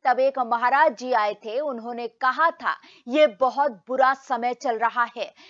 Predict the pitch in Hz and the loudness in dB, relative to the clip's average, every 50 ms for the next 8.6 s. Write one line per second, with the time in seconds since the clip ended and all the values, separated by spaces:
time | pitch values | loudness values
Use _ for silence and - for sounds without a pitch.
0 | _ _ 233 277 - 277 277 269 262 262 - 269 247 240 240 247 226 202 220 208 | _ _ -4 -4 -4 4 4 4 4 4 2 0 0 0 0 -2 -6 -4 -2 0
1 | 220 233 247 254 233 - - - 254 226 - _ _ 262 254 240 - 240 233 233 | 0 0 0 -2 -4 -10 -12 -10 -10 -10 -10 _ _ -10 -10 -4 -2 -2 -2 -2
2 | _ - 220 226 233 240 254 262 254 233 214 220 - - - 233 220 - _ 226 | _ -4 -4 -2 0 2 0 2 2 2 2 2 0 -6 -12 -14 -14 -8 _ -2
3 | 214 220 208 214 - 269 269 240 220 214 214 214 220 240 - - _ - 233 226 | -2 -2 -2 -4 -8 -6 -2 -2 -2 0 2 2 2 2 0 -4 _ -6 -4 -2
4 | 240 247 - - - - _ - 220 240 247 247 240 - - 247 233 262 277 269 | -2 -4 -6 -12 -20 -20 _ -10 -4 0 0 0 0 0 0 0 0 0 -4 -4
5 | - 254 226 233 240 240 240 _ - 269 254 247 240 233 208 185 196 160 - - | -4 -4 -2 -2 -2 -4 -2 _ 2 2 2 2 0 -4 -4 -2 -4 -4 -4 -6
6 | - - - - - - _ - 254 269 285 277 - 359 370 339 285 262 196 202 | -14 -20 -20 -20 -20 -20 _ 0 2 2 2 0 -2 -6 -6 -4 -4 -4 -4 -6
7 | 233 - _ - 214 214 233 - - - - - 247 214 202 196 165 - - 185 | -8 -10 _ -4 -2 -2 -2 -4 -6 -14 -6 -2 0 0 0 0 -2 -8 -16 -8
8 | 208 202 226 233 240 214 240 233 196 254 240 180 | -4 -4 -4 -4 -4 -6 -8 -8 -8 -10 -12 -14